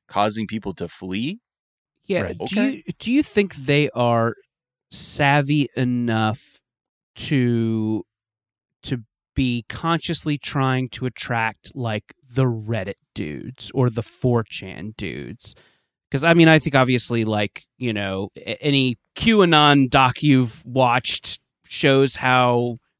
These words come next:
Speaker 2: instrumental those dudes were
Speaker 1: Yeah.
Speaker 2: in, in spreading, you know, kind of QAnon bullshit. D-, do you think that the cancel culture thing, are they trying to, like, get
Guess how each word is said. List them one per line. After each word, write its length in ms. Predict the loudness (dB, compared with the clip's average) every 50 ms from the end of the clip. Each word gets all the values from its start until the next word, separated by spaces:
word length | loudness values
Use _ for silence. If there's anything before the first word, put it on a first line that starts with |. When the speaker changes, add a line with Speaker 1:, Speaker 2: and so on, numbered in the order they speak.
| _ _ -6
Speaker 2:
instrumental 840 | -6 -6 -4 -4 -2 0 0 0 -2 0 0 2 2 2 2 0 -2 _
those 500 | -2 0 0 2 2 0 0 -4 -6 -12 _ _ -6
dudes 480 | -4 -4 -2 -2 -4 -6 -8 -10 -10 -8
were 460 | -6 -6 -4 -4 -4 -6 -8 -10 -10 _ _ _ _ _ _ _ _ _ -6
Speaker 1:
Yeah. 220 | -2 0 0 0
Speaker 2:
in, 240 | -2 -4 -8 -10 -12 _ _ _ _ _ _ -6
in 300 | -6 -6 -6 -6 -10 -12
spreading, 600 | -14 -12 -6 -4 -4 -2 -2 -4 -6 -6 -8 -10 -12 _ _ _ _
you 120 | -6 -6 -6
know, 220 | -4 -6 -8 -10 _
kind 160 | -12 -12 -10 -10
of 140 | -12 -14 -16 _ -6
QAnon 400 | -2 -2 0 0 -2 -6 -6 -6
bullshit. 520 | -8 -8 -8 -8 -10 -10 -10 -8 -10 -10 -14 _ _ _ _ _ _ _ _ _ _ _ _ _ _ _ _
D-, 100 | -20 -20 _ -10
do 120 | -6 -4
you 160 | -2 -2 -2
think 400 | -2 -6 -6 _ -2 -2 -2 -2
that 160 | -8 -12 -12
the 120 | -12 -14 -14 _ _ _
cancel 460 | -6 -2 0 0 0 0 -2 -4 -6
culture 380 | -4 -4 -4 -4 -4 -4 -6 -8
thing, 560 | -6 -4 -2 -2 0 0 0 -2 -4 -6 -8 -12 _ _ _ -2
are 120 | -2 0
they 160 | 0 -2 -4
trying 580 | -4 _ -10 -6 -2 0 0 0 0 -2 -2 -4
to, 100 | -4 -6
like, 220 | -4 -4 -4 -4 -6 _
get 180 | -4 -4 -4 -4